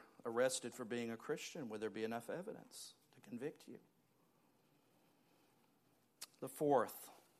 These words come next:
observation is verse nineteen. Real faith, real faith that we're talking about, it's not something you say. It's not just words.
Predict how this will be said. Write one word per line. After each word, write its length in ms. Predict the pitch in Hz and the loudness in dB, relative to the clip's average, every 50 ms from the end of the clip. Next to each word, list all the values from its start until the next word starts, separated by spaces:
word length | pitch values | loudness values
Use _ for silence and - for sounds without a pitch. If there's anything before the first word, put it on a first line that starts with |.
| _ _ _ _ _ _ _ _ _ _ _ _ _ _ _ _ _ _ - - | _ _ _ _ _ _ _ _ _ _ _ _ _ _ _ _ _ _ -10 -4
observation 760 | 113 117 120 117 - - 110 113 113 113 117 113 - - 104 | -2 -2 0 0 -2 -2 0 2 4 4 2 2 0 -4 -4
is 100 | 107 104 | -6 -6
verse 320 | 98 - 113 110 - - 117 | -4 -4 -4 -4 -4 -6 -8
nineteen. 680 | 113 104 101 - - - - 113 110 107 110 107 107 - - _ _ _ _ _ _ _ _ - _ - - - - - - _ _ _ | -8 -8 -10 -10 -12 -12 -10 -8 -8 -8 -10 -12 -16 -20 -20 _ _ _ _ _ _ _ _ -20 _ -20 -20 -20 -20 -20 -20 _ _ _
Real 260 | - 131 151 180 214 | 2 6 8 10 10
faith, 500 | 202 208 - 135 117 107 104 110 123 123 - - - - - _ _ _ _ _ _ _ _ _ _ _ _ _ _ _ _ _ _ _ _ _ _ _ - - | 8 8 4 2 2 2 0 -2 -4 -6 -10 -16 -20 -20 -20 _ _ _ _ _ _ _ _ _ _ _ _ _ _ _ _ _ _ _ _ _ _ _ -16 -4
real 220 | - 131 147 247 269 | 4 8 8 8 8
faith 360 | 262 - - 120 123 123 - | 6 4 2 4 4 2 2
that 60 | 131 | 0
we're 100 | - - | -2 -2
talking 220 | - - 139 117 113 | -2 0 -2 0 0
about, 60 | 110 | 0
it's 160 | 113 - - | -2 -2 0
not 160 | 120 120 123 | 0 0 0
something 440 | - - 135 123 - - 143 139 143 | 0 -2 -2 -2 -2 -2 0 0 0
you 100 | 147 147 | 0 0
say. 680 | 151 - - - - 123 110 104 98 98 104 120 147 175 - - _ _ _ _ _ _ _ _ _ _ _ _ _ _ _ _ _ _ _ _ _ _ _ _ _ - | 0 -2 -2 -2 -2 -2 -4 -4 -4 -6 -6 -6 -8 -10 -12 -16 _ _ _ _ _ _ _ _ _ _ _ _ _ _ _ _ _ _ _ _ _ _ _ _ _ -18
It's 100 | - - | -8 -6
not 140 | 123 127 127 | -4 -4 -4
just 200 | 139 139 - - | -4 -6 -4 0
words. 680 | 123 123 117 113 110 110 123 143 - - - - - | 2 2 4 4 2 2 0 -2 -4 -8 -12 -12 -14